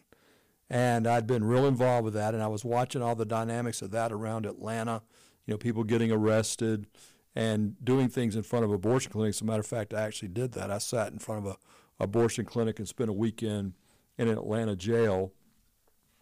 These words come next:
because of trespassing. And I, I, I kinda wish I hadn't have done it because, you know, you only get one <laughs> nolo. So that was the nolo I used. Of course, I, Lord willing, I'll never need it again. But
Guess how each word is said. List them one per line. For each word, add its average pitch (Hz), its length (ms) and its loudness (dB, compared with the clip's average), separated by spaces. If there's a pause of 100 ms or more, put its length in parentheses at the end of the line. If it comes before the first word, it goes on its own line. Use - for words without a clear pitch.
(200)
because 123 340 4
of 98 100 -12
trespassing. - 720 -2 (600)
And 117 180 0
I, 110 260 2
I, 110 120 0
I 123 280 -2
kinda 151 220 -2
wish 139 280 2
I 120 80 2
hadn't 127 220 0
have 104 100 -6
done 127 220 2
it 104 100 -4
because, 107 540 -10
you 139 100 -6
know, 101 60 -4
you 104 160 -6
only 107 140 -2
get 113 160 -6
one 107 180 -6
<laughs> - 20 -8
nolo. - 540 -6 (260)
So 104 240 -2
that 110 280 0
was 110 220 -4
the 113 100 -8
nolo 117 380 2
I 98 100 0
used. 104 560 -2 (300)
Of - 40 -20
course, - 220 -6
I, 104 180 -6 (280)
Lord 110 240 0
willing, 104 200 2
I'll 95 80 0
never 98 260 0
need 104 180 0
it 90 80 -4
again. 107 440 0
But 101 280 -6